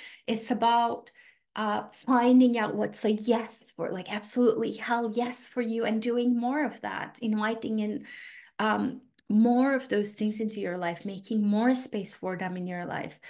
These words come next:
And also, what else do you want me to talk about? Like, I feel like this episode has been like, blah, blah, blah. Let me <laughs> give you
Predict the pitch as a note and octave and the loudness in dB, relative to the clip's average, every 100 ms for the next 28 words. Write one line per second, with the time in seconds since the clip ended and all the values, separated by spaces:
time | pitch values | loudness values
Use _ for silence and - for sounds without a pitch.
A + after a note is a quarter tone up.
0 | - - - - - A3 G3+ F#3+ F#3 - | -16 -14 -16 -8 0 2 2 -2 -6 -10
1 | _ _ _ _ _ _ _ _ - A#3+ | _ _ _ _ _ _ _ _ 0 4
2 | F4 - G#3 E3+ G3+ A3 G3+ G3+ A#3 A#3+ | 4 2 0 2 0 -2 -2 2 4 6
3 | B3+ G4+ - A#3+ G3 F3 G3 - - F#3 | 6 4 2 4 4 0 -6 -8 -2 -2
4 | F#3 F3+ D#3 D3+ - - - F3 - - | -2 -2 0 0 -4 -10 -6 -6 -4 -6
5 | G3+ A3+ A3 G#3+ G#3+ - - - - F#3 | -2 2 2 2 -2 -2 -6 -8 -4 -2
6 | D3 G#3+ F#3 - E3+ E3+ D#3 D3+ - F#3 | 0 -2 -4 -4 -4 -2 -6 -6 -2 0
7 | G#3 A3+ D4 E4 - - G#3 A3+ D#4 - | 2 2 2 2 0 0 2 4 6 6
8 | - D4 | 6 6